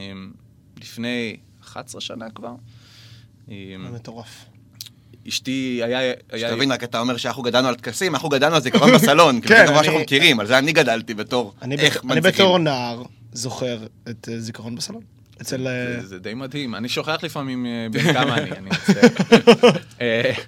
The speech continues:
Speaker 1: אשתי עדי אלטשולר, שהיא יזמת חברתית, אה, מ-, מינקות, היא באה אליי יום אחד, היה יום השעה, השואה, ופתחה, אה, מולי את הנושא הזה. היא אמרה, עבר יום השואה,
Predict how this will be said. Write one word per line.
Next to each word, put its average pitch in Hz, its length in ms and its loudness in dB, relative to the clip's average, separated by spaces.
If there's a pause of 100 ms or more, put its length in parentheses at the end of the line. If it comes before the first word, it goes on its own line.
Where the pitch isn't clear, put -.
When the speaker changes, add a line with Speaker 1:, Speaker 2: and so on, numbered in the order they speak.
(720)
Speaker 1:
אשתי 175 300 2
עדי 151 240 2
אלטשולר, 139 540 0
שהיא 110 220 -8
יזמת 110 320 -8
חברתית, 110 640 -10
אה, 104 40 -6 (1200)
מ-, - 260 -16
מינקות, 101 680 -10 (1200)
היא 98 500 -12 (480)
באה 120 220 2
אליי 120 160 0
יום 117 180 -4
אחד, 139 260 -2 (160)
היה 107 200 -6
יום 107 180 -8
השעה, 143 440 -6 (160)
השואה, 107 480 -8
ופתחה, 127 480 -6
אה, 127 380 -6
מולי 127 200 -8
את 123 80 -10
הנושא 147 320 -4
הזה. 139 320 -4
היא 110 60 -16
אמרה, 123 260 -6 (180)
עבר 135 340 0
יום 160 180 -4
השואה, 131 380 -4